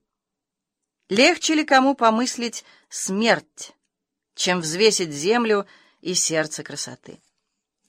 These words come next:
Остаток пути до Калгари они проехали в расцвете короткого бабьего лета. Был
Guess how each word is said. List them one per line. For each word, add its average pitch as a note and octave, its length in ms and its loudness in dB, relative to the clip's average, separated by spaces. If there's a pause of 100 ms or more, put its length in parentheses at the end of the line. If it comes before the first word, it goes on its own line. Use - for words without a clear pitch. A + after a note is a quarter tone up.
(340)
Остаток A3+ 480 4
пути G3+ 320 -4
до F#3 160 4
Калгари A3+ 520 2 (200)
они D4 240 6
проехали B3 720 4 (300)
в D#3 80 0
расцвете A3+ 520 2
короткого G3+ 560 0
бабьего D3 460 0
лета. C3+ 400 -12 (400)
Был A#3+ 400 4